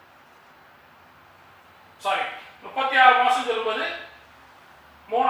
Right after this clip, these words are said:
அறுபது, கிட்டத்தட்ட ஒரு நாலு லட்சம் ரூபாய் கிடைக்கும். பிளஸ் ஒரு லட்சம் ரூபாய் இனிஷியல் பேமெண்ட் அஞ்சு லட்சம் ரூபாய்.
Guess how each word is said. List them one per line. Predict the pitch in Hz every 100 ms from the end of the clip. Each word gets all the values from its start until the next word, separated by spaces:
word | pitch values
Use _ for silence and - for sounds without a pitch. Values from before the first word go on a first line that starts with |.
| 226
அறுபது, | 240 233 - -
கிட்டத்தட்ட | 233 240 247 269 262
ஒரு | 233
நாலு | 220 -
லட்சம் | - 247
ரூபாய் | -
கிடைக்கும். | - - - - - - - - - - - - - - -
பிளஸ் | 247 - 240
ஒரு | 240
லட்சம் | 240 226
ரூபாய் | 214 - - - - -
இனிஷியல் | - 269 220
பேமெண்ட் | 202 202 - 202
அஞ்சு | 269
லட்சம் | 247 - 190
ரூபாய். | 175 -